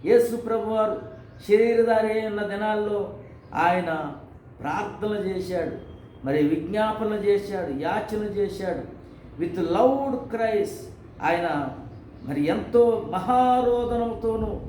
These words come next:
మహారోదనం, ఆయన ఎంతో "అబ్బా తండ్రి" అని మొరపెట్టాడు. మరి ఆ విధంగా ప్రార్థన చేశాడు, కన్నీటితో ప్రార్థన చేసి తన్ను మరణం నుండి రక్షించగలవానికి, అనగా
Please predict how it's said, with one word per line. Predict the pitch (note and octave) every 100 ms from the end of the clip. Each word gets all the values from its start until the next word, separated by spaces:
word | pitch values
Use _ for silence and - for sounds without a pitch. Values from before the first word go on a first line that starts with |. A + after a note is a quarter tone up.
| - - - -
మహారోదనం, | D#3 A3+ A#3+ A#3+ A#3 A#3 A3+ A3+ A3 G3 - - D#3
ఆయన | E3+
ఎంతో | F#3 G3 G#3+ G#3 F#3+ D#3+ - - - -
"అబ్బా | E3 G#3 G#3 G3 D#3 - -
తండ్రి" | G3+ G#3 A3 G#3
అని | G3 F#3+ D#3+ - - - - -
మొరపెట్టాడు. | E3+ G3+ G3+ G3+ - G3 F#3 D#3 - - - - B2+
మరి | D#3 D3+ D3+ D3 - - -
ఆ | F3
విధంగా | G3 G#3 G#3+ G#3+
ప్రార్థన | G#3 F3 G#3 G#3+ G#3+ G3+ G3+
చేశాడు, | G3+ F#3 -
కన్నీటితో | F#3+ G#3+ A3+ A#3+ A#3+ A3+ A#3 A3+ G#3+ - - - - - D3
ప్రార్థన | F#3 A3 - A3+ G#3+ G#3+
చేసి | G#3+ G3+ G#3 E3+ - - - - E3
తన్ను | F#3 G3 E3+
మరణం | D#3+ G3+ A#3+ B3+
నుండి | A#3+ A#3 A3
రక్షించగలవానికి, | G#3 - A#3 A#3 - A3 G#3+ G3+ G#3 G#3+ G#3+ G#3 F#3+ F3 - - - - - - -
అనగా | E3+ G3 F#3+ E3+ - -